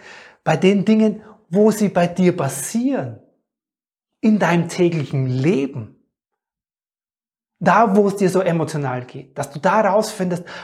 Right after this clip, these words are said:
was passiert da in mir? Dass du deutlicher trennen kannst, weil die Frage höre ich ganz oft, wann bin ich denn jetzt so der Erwachsene und wann ist denn das das Kind? Das kriege ich gar nicht mit.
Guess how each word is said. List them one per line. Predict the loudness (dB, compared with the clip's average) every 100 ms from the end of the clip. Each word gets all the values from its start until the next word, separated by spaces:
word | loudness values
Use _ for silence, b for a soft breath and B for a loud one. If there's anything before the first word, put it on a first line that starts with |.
| -2
was | -2 0
passiert | 0 2 0 0 -2
da | -4
in | -4 -4 -4
mir? | -4 -4 -8 -14 B B B
Dass | -2 2
du | 0
deutlicher | 2 2 4 4 0 0 -2
trennen | 0 0 2 0 0
kannst, | -4 -6 -6 -4
weil | -4
die | -4
Frage | -4 -4 -4 -2
höre | -2 -2
ich | 0
ganz | 0 2
oft, | 0 0 B B B B _ -4
wann | 0 0
bin | 0 0
ich | 0
denn | 2
jetzt | 0 -2 -4
so | -2
der | 0
Erwachsene | 0 -2 -2 0 0
und | 0
wann | -2
ist | -2 -4
denn |
das | -4
das | -4 -4
Kind? | -2 -2
Das | 0
kriege | 0 0
ich |
gar | -2 -4
nicht | -6
mit. | -8 -12